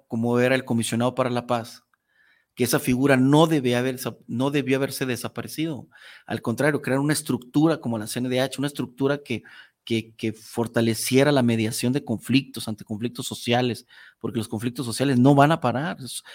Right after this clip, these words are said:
es parte del comportamiento de un país, ¿no? Y más México, que, ¿no? Que es un, un país diferente a lo que es Baja California, a lo que es Chiapas, a lo que es Oaxaca,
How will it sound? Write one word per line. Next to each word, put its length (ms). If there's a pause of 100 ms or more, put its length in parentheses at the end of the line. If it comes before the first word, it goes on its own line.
(160)
es 140
parte 300
del 80
comportamiento 800
de 60
un 100
país, 480
¿no? 260 (540)
Y 120
más 280
México, 560
que, 120
¿no? 260
Que 80
es 180
un, 180 (160)
un 200
país 580 (440)
diferente 580
a 20
lo 100
que 100
es 60
Baja 220
California, 600
a 20
lo 100
que 100
es 120
Chiapas, 400
a 20
lo 60
que 80
es 80
Oaxaca, 520